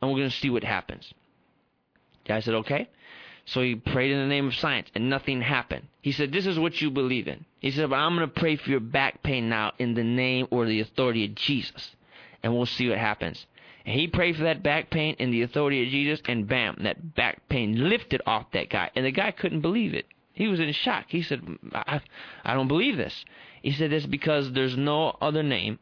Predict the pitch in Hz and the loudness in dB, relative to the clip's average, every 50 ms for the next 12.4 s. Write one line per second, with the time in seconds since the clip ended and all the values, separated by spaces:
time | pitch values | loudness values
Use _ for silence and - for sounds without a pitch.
0 | _ - 135 147 143 147 147 139 127 120 110 107 117 113 123 120 127 127 120 120 | _ -2 0 2 2 2 2 2 2 2 2 0 0 0 0 0 0 -2 0 0
1 | 113 113 113 101 98 92 - - - - - - - _ - 107 107 107 104 101 | 0 2 2 2 0 -2 -4 -8 -14 -20 -20 -20 -10 _ 0 2 2 2 4 2
2 | 113 117 107 - - 110 113 107 110 113 113 110 - - - 110 113 107 - - | 2 2 0 0 -2 -2 0 2 2 0 0 -2 -4 -4 -4 -4 -4 -4 -4 -4
3 | - 107 98 85 - - - 117 113 107 110 117 113 107 101 90 - - 110 101 | -2 -2 -2 -2 -4 -4 -2 0 0 0 0 0 2 2 2 2 0 0 0 0
4 | 101 104 107 107 101 - - - - - _ - - - - - - - - _ | 0 2 2 0 0 -2 -4 -6 -8 -14 _ -20 -20 -20 -20 -20 -20 -20 -14 _
5 | - - 139 131 110 - - 202 - - 175 139 117 123 104 - - 95 82 - | -2 0 0 0 0 0 0 2 2 2 2 2 0 -2 -6 -6 -4 -4 -4 -4
6 | - - _ _ - - - - - - _ - - 107 - - 139 135 135 135 | -6 -12 _ _ -20 -20 -20 -20 -20 -16 _ -6 -6 -4 0 0 2 2 4 2
7 | 131 127 123 113 101 78 - - - - - 117 117 131 156 175 180 160 156 160 | 2 2 2 2 0 -2 -4 -10 -6 -2 0 0 2 2 2 2 4 2 2 0
8 | - - 190 196 196 190 - - 190 180 - - 175 170 185 - - - - - | 2 2 2 4 2 2 2 0 -2 -2 -2 -2 -2 0 0 -2 -4 -4 -2 0
9 | 160 160 160 156 151 147 - 160 156 185 226 220 - - - - _ _ _ _ | 2 2 2 2 0 0 0 0 0 2 0 -2 -4 -8 -14 -20 _ _ _ _
10 | - 165 190 175 - - 165 165 - - 135 127 131 - _ - 131 135 135 131 | -2 -2 0 -2 -2 0 0 0 0 0 0 0 -2 -2 _ -2 0 0 0 0
11 | - - 135 127 - 113 107 95 92 95 - 113 113 117 - - 113 - - 160 | 0 -2 -2 0 0 0 0 0 0 -2 -2 -2 -2 -2 -2 -4 -6 -2 0 2
12 | 151 151 147 143 147 143 170 190 | 2 4 2 2 0 0 -2 -4